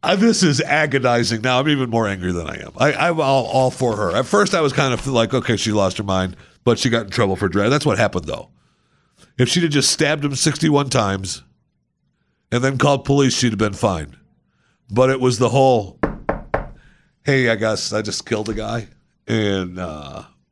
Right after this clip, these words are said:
can you help me get rid of him?" "No, I just want you to help me. I don't know what to do with him. I, I need you to help me get rid of him.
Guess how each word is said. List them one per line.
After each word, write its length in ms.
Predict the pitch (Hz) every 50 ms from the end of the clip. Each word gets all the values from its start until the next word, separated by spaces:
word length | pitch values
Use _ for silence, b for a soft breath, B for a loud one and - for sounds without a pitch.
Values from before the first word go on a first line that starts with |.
| _ _ _
can 100 | 98 95
you 180 | 107 113 107
help 240 | 101 113 110 95 101
me 340 | 104 101 95 92 92 87 73 - - _ _ _ _ _ _ _
get 140 | 101 113 104
rid 180 | 90 101 104 107
of 100 | 104 101
him?" 220 | 110 110 107 101 - _ _ _ _ _ _ _ _ _ _ _ _ _ _ _ _ _ _ _ _ _ _ _ _ _ _ _ _ _
"No, 140 | 131 156 151
I 80 | 120
just 160 | 117 113 - 135
want 160 | 123 120 110
you 40 | 107
to 60 | 104
help 160 | 127 123 110
me. 80 | 110 104
I 80 | 104
don't 120 | 110 110 107
know 60 | 104
what 120 | 107 95
to 60 | -
do 180 | 90 92 127 123
with 160 | 110 92 90
him. 120 | 92 80 85
I, 160 | 95 101 98
I 120 | 95 104
need 280 | 101 95 113 113 110 95
you 60 | 104
to 60 | 90
help 180 | 107 110 101 92
me 60 | 95
get 160 | 90 95 90
rid 160 | 98 107 101
of 80 | 90 78
him. 100 | 76 69